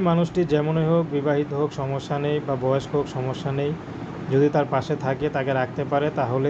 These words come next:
আর কোনো, তানজিলার কোনো আপত্তি নেই। তানজিলা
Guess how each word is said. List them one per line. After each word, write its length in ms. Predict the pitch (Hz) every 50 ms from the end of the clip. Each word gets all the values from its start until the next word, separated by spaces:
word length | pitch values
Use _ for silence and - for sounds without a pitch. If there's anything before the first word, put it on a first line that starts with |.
| 147
আর 120 | 143 135 - -
কোনো, 200 | 147 127 131 147 170 - - - - - - - - - - -
তানজিলার 440 | - 139 135 139 131 143 139 139 135 -
কোনো 140 | 156 143 143
আপত্তি 380 | 139 127 131 135 131 - 151 131
নেই। 160 | 123 123 120 117
তানজিলা 380 | - 151 156 156 165 170 180